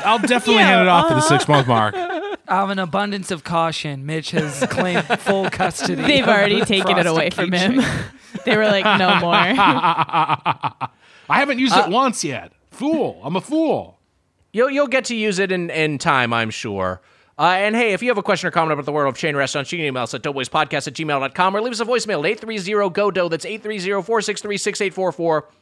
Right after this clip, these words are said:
Speaker 4: To get the Doughboys Double, our weekly bonus episode, join the Golden or Platinum Plate Club at patreon dot com slash doughboys. And hey, if you're, if you're not able to, uh, you know, get on the Patreon right now, or if you've had to cancel the Patreon, uh, for, for your financial situation, we have been putting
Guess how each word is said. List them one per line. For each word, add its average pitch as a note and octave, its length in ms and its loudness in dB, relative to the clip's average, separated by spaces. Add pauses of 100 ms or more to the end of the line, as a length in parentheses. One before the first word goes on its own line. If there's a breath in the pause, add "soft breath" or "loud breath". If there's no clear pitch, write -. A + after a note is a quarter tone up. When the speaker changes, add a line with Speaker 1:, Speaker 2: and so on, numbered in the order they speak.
(120 soft breath)
Speaker 4:
To A3+ 60 -6
get D#4+ 140 -2
the C#4 60 -2
Doughboys B3 380 0
Double, A#3+ 240 -2
our A#3+ 80 -2
weekly B3+ 240 -12
bonus B3 320 -4
episode, C3+ 320 -8
join D3+ 160 -4
the C#3 60 -8
Golden F#3 280 -6
or A3 180 -4
Platinum F3+ 320 -4
Plate D#3 200 -4
Club D3 180 -2
at C3+ 80 -6
patreon F3+ 360 -4
dot D3 160 -2
com D3 240 -2
slash D3+ 400 -4
doughboys. C#3+ 440 0 (240 soft breath)
And E3+ 120 0
hey, G3 280 0 (320 soft breath)
if F#3 200 -4
you're, G3+ 260 -2
if F#3 80 -4
you're F#3 240 0
not A#3+ 220 0
able G#3+ 260 -2
to, F#3 440 0
uh, - 20 -6
you D#3+ 240 -6
know, D#3 180 0
get G3 180 0
on G3 140 2
the F3+ 80 -2
Patreon F#3 560 -2
right E3+ 240 0
now, E3 320 0
or D3 80 0
if C#3+ 80 -8
you've C#3+ 160 -6
had E3+ 180 0
to C#3 100 -4
cancel F3 480 -4
the D#3+ 100 -2
Patreon, D#3+ 720 -2
uh, C#3 160 -4 (100)
for, C#3 300 -4
for C#3+ 100 -6
your C3 80 -4
financial F3 380 -2
situation, D#3 420 -4
we C#3+ 80 -4
have G#3+ 200 0
been G#3 120 -4
putting F3+ 440 -2